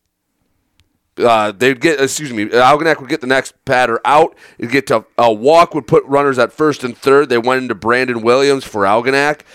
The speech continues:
hit a, got a fly ball to left field that if they tried to run, Cal Molesky was over there at that point. Logan Ellis, not a slow guy, would have been thrown out by five feet. It was a rope with the wind blowing out to center field,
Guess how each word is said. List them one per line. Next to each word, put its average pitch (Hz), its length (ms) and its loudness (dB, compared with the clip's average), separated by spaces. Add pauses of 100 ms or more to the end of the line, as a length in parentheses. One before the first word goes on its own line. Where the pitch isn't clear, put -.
(240)
hit 120 160 2
a, 95 220 -2 (200)
got 117 140 0
a 98 40 -2
fly 123 360 0
ball 147 240 2
to 147 80 -2
left 139 260 0
field 127 400 -2 (320)
that 110 280 -2
if 110 140 -4
they 123 140 0
tried 135 360 -2
to 135 60 -4
run, 123 260 0
Cal 123 240 -2
Molesky 120 480 -2
was 104 180 -6
over 107 240 2
there 101 200 2
at - 80 -6
that 101 240 -2
point. 95 320 -6 (600)
Logan 151 360 2
Ellis, 131 320 0
not 151 180 2
a 143 40 -2
slow 139 280 0
guy, 110 400 0
would 110 140 -6
have 104 40 -8
been 107 140 -2
thrown 101 240 -2
out 95 160 -2
by 98 120 -2
five 90 280 -4
feet. 73 260 -20 (400)
It 123 220 0
was 127 360 2
a 117 380 -2
rope 131 680 2
with 127 140 -8
the 123 100 0
wind 123 320 0
blowing 120 460 -2 (260)
out 147 400 0
to 135 120 -10
center 127 380 -2 (140)
field, 117 480 0